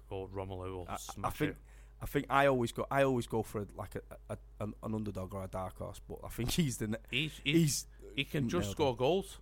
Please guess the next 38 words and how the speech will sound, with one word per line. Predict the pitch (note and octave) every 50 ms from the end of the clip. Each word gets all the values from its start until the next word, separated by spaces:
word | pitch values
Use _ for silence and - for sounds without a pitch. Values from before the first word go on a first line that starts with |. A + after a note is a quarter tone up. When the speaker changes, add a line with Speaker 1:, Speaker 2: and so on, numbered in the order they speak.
| - -
Speaker 2:
Yeah. | G#2 G2+ F#2+ F2+
Speaker 1:
Like, | B2+ C#3 C3
you | C#3 D3+ D3+
look | D3+ D#3 D3+ - D#3+
at | C#3+
his | C#3 B2 C3+
record. | D3+ D3 - - B2 G#2+ G#2+
Obviously, | B2 A#2+ A#2+ - - A2
at | A2
United, | G#2 G#2 A2 A#2+ C3 C3 B2+ A2
everyone | A2+ A2+ - - G#2+ G#2 F#2 - - - - - - - - -
dogged | - A2+ A#2 - -
him | D3
a | C3+
bit, | A#2 - G2 G2 - G#2
but | A2 G#2+ - - - - - - -
he | - -
scores | - - - C#3+ A#2+ A2
goals. | - B2 A#2 B2 B2+ A#2+ -
Speaker 2:
I, | A#2+ C3+ - -
I | D3 D#3 E3+
can't | D#3+ - D#3 C#3+ C#3+ - -
believe | B2 B2 B2+ C3+ G#2+ F2+ F2+ A2 - - - - - - - - - - - - - - -
that | A#2 G#2+
he | G#2+ A2
left | A2 A#2 A2 - - - - - -
the | A2+
way | G#2+ G#2+ G#2
he | G2+
left | G2+ G#2 G#2 - - -
at | G2 -
United, | D#2+ E2+ E2+ F#2
Speaker 1:
Yeah. | F#2+ G#2 G#2+ - - - - -
Speaker 2:
'cause | - - G2+ G#2+
that | B2 -
was | - - -
crazy. | - - G#2+ G#2+ A2 G#2 G2
That, | F2+ F2 -